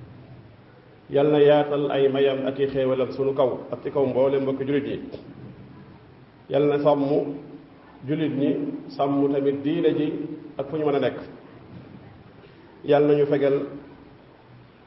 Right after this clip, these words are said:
xeetu musiba yi ak xeeti natt yooyu ak bépp dogal boo xamante ni bii bu ñaaw la. Yal na Yàlla def ay jaam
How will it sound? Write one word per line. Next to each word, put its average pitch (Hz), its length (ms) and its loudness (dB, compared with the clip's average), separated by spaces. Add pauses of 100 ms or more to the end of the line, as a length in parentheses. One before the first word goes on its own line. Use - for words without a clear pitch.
(100)
xeetu 143 280 0
musiba 135 320 -2
yi 131 80 4
ak 127 180 -4
xeeti 131 240 -4
natt 120 180 -6
yooyu 120 420 -2 (420)
ak 120 100 -10
bépp 151 240 -4
dogal 127 220 0
boo 120 140 0
xamante 120 340 -2
ni 117 80 -6
bii 120 100 -8
bu 113 100 -8
ñaaw 110 240 -4
la. - 100 -10 (1500)
Yal 139 160 2
na 143 100 4
Yàlla 135 280 4
def 131 160 -2 (100)
ay 127 160 -2
jaam 127 300 2